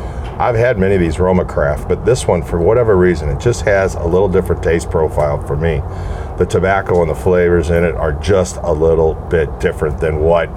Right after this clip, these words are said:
he's had. And it's really funny because we always try to find the spiciest bomb,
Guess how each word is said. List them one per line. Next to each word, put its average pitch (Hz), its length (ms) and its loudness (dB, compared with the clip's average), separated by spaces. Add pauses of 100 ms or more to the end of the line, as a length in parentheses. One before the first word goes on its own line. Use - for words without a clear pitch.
(440)
he's 92 200 0
had. 76 240 0
And 101 100 2
it's 160 200 0
really 151 220 4
funny 98 280 2
because 90 300 0
we 151 140 4
always 110 240 4
try 95 200 2
to 85 80 0
find 90 440 0
the 71 100 0
spiciest 85 800 -2
bomb, 76 380 -4